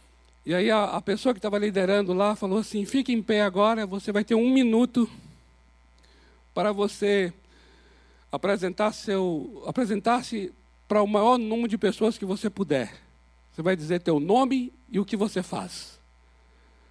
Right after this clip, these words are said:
Um minuto. Veja quanto você consegue em um minuto. Aí eu já levantei assim, e minha preocupação,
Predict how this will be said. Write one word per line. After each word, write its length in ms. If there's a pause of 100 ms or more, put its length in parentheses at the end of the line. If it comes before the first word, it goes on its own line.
(760)
Um 140
minuto. 480 (1000)
Veja 580 (760)
quanto 340
você 260
consegue 680 (680)
em 140
um 100
minuto. 460 (720)
Aí 280
eu 200
já 100
levantei 600
assim, 400 (200)
e 120
minha 160
preocupação, 760